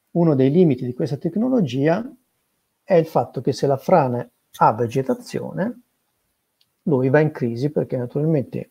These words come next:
come i laser scanner anche il, il, l'interferometro quando,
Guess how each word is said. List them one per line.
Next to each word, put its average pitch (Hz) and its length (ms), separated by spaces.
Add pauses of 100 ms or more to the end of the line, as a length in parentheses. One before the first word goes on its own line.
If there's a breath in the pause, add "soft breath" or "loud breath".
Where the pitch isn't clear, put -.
(120)
come 127 320
i - 20
laser 117 260
scanner 127 760 (220)
anche 123 640 (560 soft breath)
il, 123 920 (1200 soft breath)
il, 117 880
l'interferometro 135 920
quando, 127 640